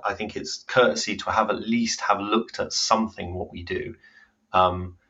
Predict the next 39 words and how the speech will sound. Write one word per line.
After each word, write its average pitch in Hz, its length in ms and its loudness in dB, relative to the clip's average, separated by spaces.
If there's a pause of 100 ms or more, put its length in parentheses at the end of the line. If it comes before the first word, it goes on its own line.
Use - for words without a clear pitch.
(440)
so, 104 280 2
you 107 180 0
know, 98 60 8
I, 98 280 4
I, 107 240 0
I - 20 -4
think 120 160 -2
that's, 104 300 4
that's - 260 2
quite - 220 2
an 90 60 -2
important 92 440 0
and, 113 240 4
and 110 340 0
quite - 200 2
an 95 40 -2
easy 101 240 -4
one 85 340 -4
to, 90 240 -10
to - 140 -14
make 90 140 -4
sure 92 120 -4
you, 87 120 -8 (240)
you, 92 240 -8
you 92 180 -8
can 87 220 -10
do. 101 340 0 (640)
Um, 95 440 2 (760)
the 139 80 6
other 160 100 8
one 160 100 8
I, 117 260 4
I 131 120 2
think 135 180 2
is 117 340 0
ask 113 260 6
questions. - 580 -2
Like, 95 180 0
I, 107 180 0